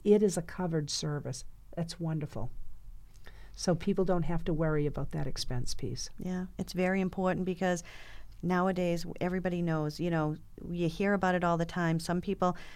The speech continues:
Speaker 2: have to choose between heating their house and
Speaker 1: Right.
Speaker 2: buying their medications or putting food on the table and buying their medications. So
Speaker 1: Yes.
Speaker 2: it's, you know, it's im-, it's an important piece that people know that they'll get their medications and their durable medical equipment and their team,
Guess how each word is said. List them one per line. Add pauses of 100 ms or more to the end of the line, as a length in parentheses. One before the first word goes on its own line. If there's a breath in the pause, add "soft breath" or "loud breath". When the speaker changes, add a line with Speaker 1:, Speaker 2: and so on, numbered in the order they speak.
(380 loud breath)
Speaker 2:
have
to
choose
between
heating
their
house
and
Speaker 1:
Right.
Speaker 2:
buying
their
medications (320 loud breath)
or
putting
food
on
the
table
and
buying
their
medications.
So
Speaker 1:
Yes. (260 loud breath)
Speaker 2:
it's,
you
know,
it's
im-,
it's
an
important
piece
that
people
know
that
they'll
get
their
medications
and
their (280 loud breath)
durable
medical
equipment
and
their
team,